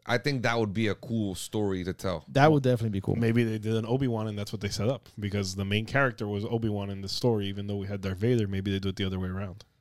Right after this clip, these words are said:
Speaker 1: That'd be cool. That'd be cool. And, I mean, it's, it's, it's hard for, you know, a lot of people are saying that, yo, you don't see Hayden Christensen that much. I mean, it's h-, kinda hard to do that when you're in a freaking Vader getup.
Speaker 3: They did the,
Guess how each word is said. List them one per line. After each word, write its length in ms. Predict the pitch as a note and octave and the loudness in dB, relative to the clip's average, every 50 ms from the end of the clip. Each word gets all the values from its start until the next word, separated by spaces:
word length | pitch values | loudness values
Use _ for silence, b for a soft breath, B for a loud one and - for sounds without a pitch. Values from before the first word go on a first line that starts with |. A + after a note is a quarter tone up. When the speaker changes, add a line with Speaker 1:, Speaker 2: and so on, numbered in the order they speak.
| _ - | _ 0
Speaker 1:
That'd 140 | A#2 C#3 E3+ | 2 2 2
be 80 | E3 | 2
cool. 220 | C#3+ - A2 F2+ - _ _ - | 2 0 -4 -6 -6 _ _ -4
That'd 120 | G#2+ A#2+ | -4 -2
be 40 | C3 | -2
cool. 160 | A2 A#2 A2+ | 0 0 2
And, 240 | G#2+ A#2 A#2+ A2+ G2+ B B B B - | 2 2 0 0 -2 B B B B -6
I 20 | |
mean, 140 | D#3+ E3+ B2+ | -4 -2 -2
it's, 160 | B2 A#2+ - | -2 -4 -4
it's, 200 | - - C3 - - | -6 -8 -8 -6 -6
it's 160 | C#3 C3+ - | -6 -6 -6
hard 360 | - - A2 B2 C3+ C3+ A#2+ - | -6 -4 -2 0 0 0 -2 -2
for, 400 | - A2 G#2+ G2+ F#2 F2 E2 F2 - _ _ _ _ | -6 -6 -6 -6 -6 -8 -10 -12 -18 _ _ _ _
you 100 | - A2+ | -12 -10
know, 60 | G2+ | -8
a 20 | F#2 | -8
lot 40 | A2+ | -8
of 60 | A2+ | -6
people 100 | A2+ A2+ | -4 -4
are 40 | G#2+ | -4
saying 220 | - - A2 A2 | -4 -4 -4 -4
that, 120 | G2+ F#2+ F#2 | -4 -4 -4
yo, 100 | F#2+ F#2 | -4 -4
you 140 | F2 E2+ F2 | -4 -4 -4
don't 120 | G2+ G2+ | -4 -6
see 200 | F2+ - - G2+ | -6 -6 -6 -6
Hayden 240 | F#2 G2 G2+ F#2 F2+ | -4 -4 -4 -4 -4
Christensen 440 | - - G#2 G2+ - F#2 D#2+ - E2+ | -4 -4 -4 -4 -4 -8 -10 -10 -10
that 60 | F2+ E2+ | -10 -8
much. 140 | F2 E2 | -10 -8
I 40 | E2 | -8
mean, 80 | E2+ F2+ | -8 -8
it's 100 | - - | -8 -8
h-, 160 | - - - _ - | -12 -14 -14 _ -6
kinda 140 | - A#2+ G#2+ | -4 -2 -2
hard 280 | - - A2 A2 G2+ - | 0 0 0 0 2 2
to 200 | G2 F2 E2 D#2 - _ _ _ _ _ _ _ - D#2 | 0 -2 -2 -4 -8 _ _ _ _ _ _ _ -16 -6
do 160 | D#2 A2 A#2 | -2 0 2
that 140 | G2+ G2 F#2 | 2 2 0
when 160 | F2 F2 F2+ | 0 -2 -4
you're 180 | F2+ F2+ F2+ F#2 | -4 -4 -4 -4
in 120 | F#2 F2 | -4 -6
a 20 | E2+ | -8
freaking 320 | - - F#2+ - F2+ E2+ | -10 -10 -12 -10 -10 -10
Vader 280 | D#2 E2+ G2+ G2+ F2 F2 | -6 -6 -4 -4 -4 -6
getup. 420 | D2+ D#2 E2+ D#2+ D#2+ D#2+ - - - B B B B B B B B B B B B B B - | -6 -6 -6 -6 -6 -8 -8 -12 -18 B B B B B B B B B B B B B B 4
Speaker 3:
They 100 | C#3 C#3+ | 4 4
did 180 | C#3+ E3 D#3+ | 6 4 2
the, 320 | D3+ D#3+ D#3 D3+ D3+ D#3 | 4 6 8 8 8 6